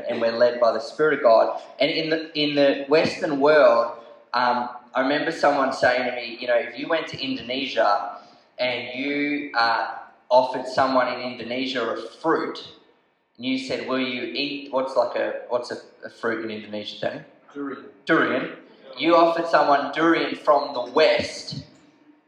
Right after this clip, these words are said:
Speaker 1: they would say, "Do I like it? What does it taste like? Um, what kind of texture is it? You know, what's it gonna feel like in my mouth?"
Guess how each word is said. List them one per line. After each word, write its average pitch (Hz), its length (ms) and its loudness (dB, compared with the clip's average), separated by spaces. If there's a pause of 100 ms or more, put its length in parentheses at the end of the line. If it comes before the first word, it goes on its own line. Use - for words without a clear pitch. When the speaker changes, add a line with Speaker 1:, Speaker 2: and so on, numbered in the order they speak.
(800)
Speaker 1:
they 160 240 6
would 165 140 0
say, 127 680 2
"Do 160 180 2
I 156 200 6
like 139 360 4
it? 143 320 0
What 151 140 8
does 156 180 0
it 139 180 -4
taste 117 440 -2
like? 120 420 4 (600)
Um, 120 640 0 (200)
what 147 260 6
kind 143 240 4
of - 80 -2
texture 139 580 -2
is 120 180 -4
it? 135 440 -2 (200)
You 131 100 -10
know, 123 160 0
what's 139 180 -2
it - 80 -6
gonna 131 140 -2
feel 131 260 0
like 120 220 2
in 135 80 -6
my 131 240 0
mouth?" 117 340 0